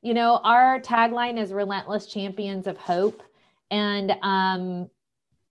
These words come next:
I think that is critical as a leader, to be relentless, to be committed, and, um, and to sort of embrace that about, about what you're doing, because without being relentless, you will not achieve the mission.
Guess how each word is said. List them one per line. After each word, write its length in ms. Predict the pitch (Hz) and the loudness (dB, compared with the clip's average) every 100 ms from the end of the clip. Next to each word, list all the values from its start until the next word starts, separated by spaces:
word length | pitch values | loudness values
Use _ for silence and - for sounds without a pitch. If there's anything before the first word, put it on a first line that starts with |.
| _ | _
I 160 | 196 233 | -4 -2
think 220 | 254 240 | -4 -2
that 180 | 220 196 | 0 0
is 160 | 185 | -2
critical 580 | 185 202 190 190 113 113 | -4 -4 -4 -6 -8 -8
as 140 | - 196 | -6 -4
a 80 | 208 | -2
leader, 680 | 196 208 214 208 208 196 - | -2 0 2 2 0 -4 -8
to 100 | 190 | -4
be 160 | 196 | -2
relentless, 640 | 185 196 190 180 185 185 - | -2 -2 -4 -6 -6 -6 -6
to 100 | 185 | -4
be 120 | 180 | -4
committed, 760 | 180 185 180 175 180 175 170 175 _ - | -4 -6 -4 -2 -2 -2 -6 -12 _ -12
and, 480 | 175 165 160 156 160 | -10 -8 -10 -10 -10
um, 500 | 175 165 156 151 151 - _ _ _ _ _ _ | -8 -8 -8 -10 -14 -18 _ _ _ _ _ _
and 160 | - 190 | -8 -6
to 100 | 196 | -6
sort 180 | 196 190 | -4 -4
of 80 | 165 | -4
embrace 460 | 170 160 151 147 - | -6 -4 -6 -6 -8
that 220 | 139 104 - | -8 -8 -10
about, 500 | 156 151 135 135 - _ _ _ _ _ _ 202 | -8 -4 -4 -6 -8 _ _ _ _ _ _ -4
about 500 | 196 208 208 208 190 | 0 4 6 4 2
what 280 | 196 196 | 0 0
you're 200 | 196 185 | 2 0
doing, 480 | 175 175 180 202 202 | 0 4 4 4 2
because 380 | 196 190 185 170 | -4 -4 -4 -4
without 500 | 170 170 170 170 - | -4 -4 -2 -2 0
being 240 | 185 175 | 0 0
relentless, 560 | 165 156 151 - 165 160 | -4 -6 -8 -8 -10 -8
you 60 | 165 | -8
will 140 | 156 | -8
not 180 | 147 139 | -8 -10
achieve 320 | 139 - - | -10 -14 -14
the 60 | - | -16
mission. 440 | - - - - | -20 -20 -20 -20